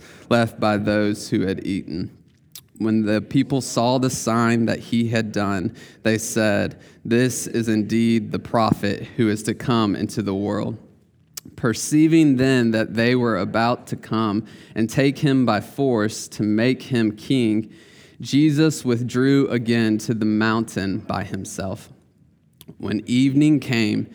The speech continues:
his disciples went down to the sea,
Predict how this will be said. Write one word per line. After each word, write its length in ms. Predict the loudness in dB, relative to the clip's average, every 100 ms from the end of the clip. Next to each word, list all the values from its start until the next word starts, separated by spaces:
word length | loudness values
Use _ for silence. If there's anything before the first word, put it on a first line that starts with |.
| -20 -6
his 160 | -2 0
disciples 720 | -2 0 2 2 2 -2 -2
went 280 | 0 0 0
down 360 | 0 2 2 0
to 160 | 0
the 100 | -2
sea, 460 | -4 -4 -2 -2